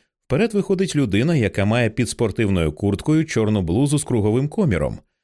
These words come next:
Це Боб Ріггінс, священник. «Я б не відкривав цього, місіс Андерсон», — каже преподобний Боб Ріггінс.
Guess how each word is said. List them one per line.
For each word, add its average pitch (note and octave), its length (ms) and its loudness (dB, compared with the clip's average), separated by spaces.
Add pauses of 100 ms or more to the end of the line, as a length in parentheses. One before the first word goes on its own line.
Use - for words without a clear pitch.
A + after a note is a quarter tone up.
(160)
Це G#3 360 0
Боб A2+ 360 -2
Ріггінс, G2+ 680 -2
священник. - 840 -4 (580)
«Я G3 260 0
б D3+ 80 0
не E3 100 2
відкривав D3 480 0
цього, F#2+ 260 0
місіс G2 400 0
Андерсон», — F2 560 0
каже F#2+ 320 0
преподобний A2+ 560 0
Боб C3+ 220 -2
Ріггінс. B2 520 -6